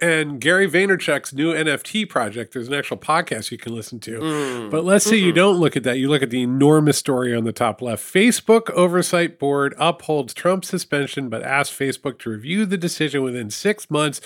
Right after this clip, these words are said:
Speaker 1: to determine a penalty consistent with its rules. Hell of a headline.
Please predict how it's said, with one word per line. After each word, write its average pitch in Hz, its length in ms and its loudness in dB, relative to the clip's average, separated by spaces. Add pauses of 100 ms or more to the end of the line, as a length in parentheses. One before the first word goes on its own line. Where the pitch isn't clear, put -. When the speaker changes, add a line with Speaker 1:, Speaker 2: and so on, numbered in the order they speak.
(380)
Speaker 1:
to 131 120 -2
determine 165 680 -2
a 113 180 -8
penalty 175 580 -2
consistent 147 640 -4
with 127 160 -8
its 120 200 -6
rules. 107 260 -4
Hell 190 220 4
of 170 80 4
a 131 80 4
headline. 110 500 0